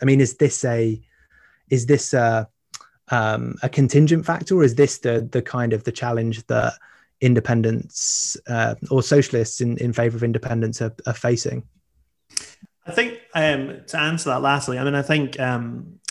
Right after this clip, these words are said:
Speaker 2: I think it's a problem of political articulation. So, um, there is a problem in that, look, I mean, the mood of the yes vote in twenty, in twenty fourteen was very much take back control. It wasn't, people on this, listen to this podcast will know that there are,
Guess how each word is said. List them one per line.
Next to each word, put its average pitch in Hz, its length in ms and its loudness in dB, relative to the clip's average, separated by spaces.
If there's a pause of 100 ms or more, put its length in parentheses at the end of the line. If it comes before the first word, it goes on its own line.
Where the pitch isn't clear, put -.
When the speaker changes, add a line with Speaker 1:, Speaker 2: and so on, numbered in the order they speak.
(280)
Speaker 2:
I 151 40 0
think 180 180 2
it's 170 120 -2
a - 40 -4
problem 151 280 0
of 127 120 -6
political 131 420 -2
articulation. 117 840 -8 (480)
So, 127 640 2
um, 123 420 -4
there 165 200 4
is 190 100 6
a 202 60 2
problem 147 420 2
in 127 200 2
that, 117 360 0 (220)
look, 127 240 0
I 135 60 -2
mean, 131 300 0
the 139 140 2
mood 143 540 4
of 127 140 -2
the 120 80 0
yes 120 300 0
vote 117 300 -4
in 113 140 -8
twenty, 117 480 -6
in 117 180 -6
twenty 120 320 -4
fourteen 113 600 -6 (220)
was 127 120 2
very 127 280 4
much 117 280 -2
take 120 240 -4
back 113 280 -4
control. 110 500 -6 (420)
It 151 140 0
wasn't, 160 640 2 (580)
people 240 220 -2
on 220 100 2
this, - 260 -2
listen 151 260 2
to 127 60 -2
this 117 80 -4
podcast 127 440 0
will 127 100 -2
know 123 340 0
that - 160 -6
there 120 200 0
are, 117 600 -2